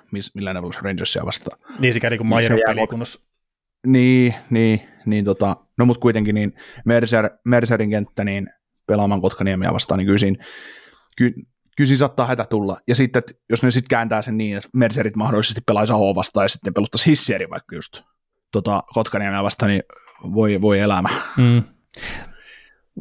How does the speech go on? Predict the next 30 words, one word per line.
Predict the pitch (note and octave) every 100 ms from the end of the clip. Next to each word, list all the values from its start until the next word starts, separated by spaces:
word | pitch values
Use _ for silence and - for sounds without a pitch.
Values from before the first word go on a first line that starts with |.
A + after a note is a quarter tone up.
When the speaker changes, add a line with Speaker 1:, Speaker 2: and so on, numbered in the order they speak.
| C3
Speaker 2:
Kyllä | - D3
mä |
melkein | D3+ C3+ C3
lähtisin | B2 B2 A#2+ A#2+
ite, | A2+ A2+ A2+ _ _ _ _ _ _ -
ite | C#3 B2+
silleen | A#2+ A#2+ A2+ A2+
päin, | A2+ A2+ A2+ - C#3 - - C3+
just | A#2 -
Davisin | A2+ A2 A#2+
pääcoachina, | - G#2+ G#2 A2 G#2+ A#2 A2+
jos | A2
olisin | G#2+ G#2+ A2+
siinä, | A2+ A2 A2+
että | A2 A#2
Hisserit | A2+ G#2+ A2+ A2 -
pistää | G#2 A2+ A2
Ahoja | G#2 A2 G#2
vastaan | G#2+ - A2+
kerta. | A2+ A2+ G#2+ - - - - - -
Se | - B2
on |
se | A#2
niitten | A#2+ A2+ A#2
paras | B2 B2 A#2 B2+
mahdollisuus | A2+ A2+ A2 A2+ G#2+ - - A#2+
hiljentää | A2 G#2+ G#2+
Sebastian | - A#2 G#2+ - A2
Aho | G2+ G2+ G#2+
kokonaan. | G#2 A#2 A2+